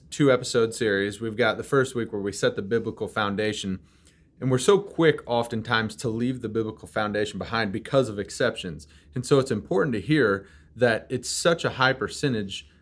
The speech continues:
that have abortion for other reasons, like,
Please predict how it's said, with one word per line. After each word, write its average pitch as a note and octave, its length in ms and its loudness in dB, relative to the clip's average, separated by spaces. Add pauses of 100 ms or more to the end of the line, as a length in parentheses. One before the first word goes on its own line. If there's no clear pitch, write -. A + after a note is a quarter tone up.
(240)
that A#2+ 280 -2
have C#3 260 4
abortion A#2+ 520 2
for A2+ 200 -4
other B2+ 240 2
reasons, A2 580 0
like, G2+ 400 -2